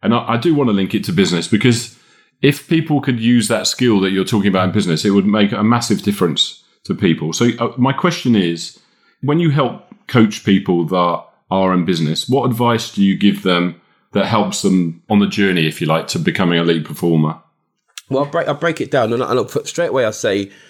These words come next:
Speaker 2: you know, sports and business, there's so many parallels, so many similarities. You know,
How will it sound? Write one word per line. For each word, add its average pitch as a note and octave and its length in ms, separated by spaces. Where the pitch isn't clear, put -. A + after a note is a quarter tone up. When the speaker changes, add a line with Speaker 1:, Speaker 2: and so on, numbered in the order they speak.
Speaker 2:
you A2 100
know, G2 100
sports - 480
and A2+ 140
business, A2+ 300
there's G2+ 120
so B2+ 180
many A#2 140
parallels, G2 540
so C3 160
many C3 180
similarities. G2+ 800
You A2 100
know, F2+ 220